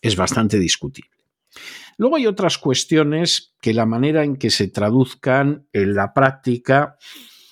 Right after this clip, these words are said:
en principio puede ser mejor o peor, pero que son razonables. Por ejemplo,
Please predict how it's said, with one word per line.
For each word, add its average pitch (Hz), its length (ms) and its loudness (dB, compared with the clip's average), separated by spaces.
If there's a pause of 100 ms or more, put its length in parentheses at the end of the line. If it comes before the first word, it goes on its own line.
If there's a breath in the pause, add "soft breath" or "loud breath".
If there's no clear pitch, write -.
(280 loud breath)
en 120 180 -2
principio 123 540 0
puede 123 160 0
ser 123 160 -2
mejor 127 300 -2
o 139 100 -2
peor, 190 340 0
pero 101 160 -4
que 92 100 0
son 214 280 0
razonables. 90 800 -2
Por 87 240 -4
ejemplo, 98 600 -2